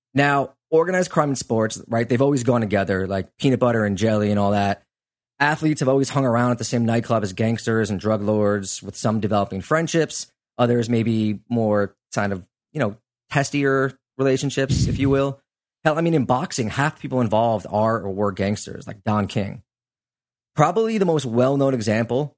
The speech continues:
of organized crime infiltrating professional sports is the Black Sox scandal.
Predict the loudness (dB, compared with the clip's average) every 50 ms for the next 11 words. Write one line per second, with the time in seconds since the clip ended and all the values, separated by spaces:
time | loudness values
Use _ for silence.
0 | _ _ -6 -2 0 0 2 2 0 0 0 -2 -2 0 0 2 2 2 0 -2
1 | -2 -2 -2 -2 0 -2 -2 -2 -4 -4 -6 -6 -6 -8 -10 -8 -4 0 0 2
2 | 2 0 -2 -4 -8 -8 -8 -6 -6 -6 -6 -4 -2 0 2 2 0 0 -2 -4
3 | -6 -6 -6 -8 -12 -12 -12 -12 -12 -14 -16 -16